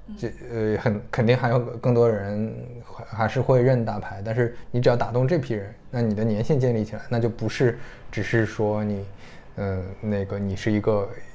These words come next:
Speaker 2: 你是一个可-，只能靠投放去带货的产品。
Speaker 1: 是的，这一点其实对品牌整个，呃，健康度和生态来说是更好的，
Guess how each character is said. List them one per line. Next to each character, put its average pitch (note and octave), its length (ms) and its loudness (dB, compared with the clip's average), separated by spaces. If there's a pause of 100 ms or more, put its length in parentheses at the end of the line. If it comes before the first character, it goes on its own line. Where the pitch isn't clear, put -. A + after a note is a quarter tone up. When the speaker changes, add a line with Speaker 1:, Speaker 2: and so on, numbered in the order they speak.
(140)
Speaker 2:
你 G#2+ 120 -2
是 A2 160 0
一 G#2+ 100 2
个 G#2 320 2
可-， - 220 -12 (260)
只 A2 120 -4
能 G2+ 140 0
靠 B2+ 160 4
投 A2 180 2
放 C#3+ 200 2
去 A2+ 100 2
带 G#2 80 2
货 G#2 160 -2
的 G2+ 60 -2
产 G2+ 180 -8
品。 - 100 -12 (160)
Speaker 1:
是 G3 240 -2
的， E3+ 140 -4 (500)
这 E4 200 2
一 - 20 -2
点 F3+ 220 0
其 - 160 -2
实 G#3 140 4
对 G#3+ 520 4
品 F3 220 -2
牌 E3+ 280 -4
整 E3+ 360 -2
个， F#3+ 400 2 (440)
呃， E3 380 0 (520)
健 B3 180 4
康 A#3+ 260 6
度 B3 180 4
和 G#3 160 4
生 A3+ 200 2
态 A#3 160 2
来 F3 160 0
说 G3 180 -2
是 A3+ 140 -4
更 A#3 160 0
好 - 260 -4
的， - 240 -8